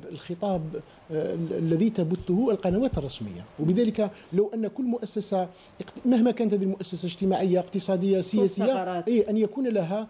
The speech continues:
Speaker 2: مم.
Speaker 1: مكلف
Speaker 2: لا يكون
Speaker 1: بالعلاقات العامة.
Speaker 2: فراغ إعلامي.
Speaker 1: بالفعل،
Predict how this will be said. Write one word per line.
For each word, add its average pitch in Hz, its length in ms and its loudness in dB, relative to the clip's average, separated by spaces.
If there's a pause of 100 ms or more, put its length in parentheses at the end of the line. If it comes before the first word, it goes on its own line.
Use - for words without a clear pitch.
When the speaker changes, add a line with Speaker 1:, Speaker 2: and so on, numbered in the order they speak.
Speaker 2:
مم. 208 140 0
Speaker 1:
مكلف 320 120 -2
Speaker 2:
لا 240 140 6
يكون 170 60 0
Speaker 1:
بالعلاقات - 440 0
العامة. 220 300 2
Speaker 2:
فراغ - 140 -6
إعلامي. 170 440 -2 (180)
Speaker 1:
بالفعل، 180 480 0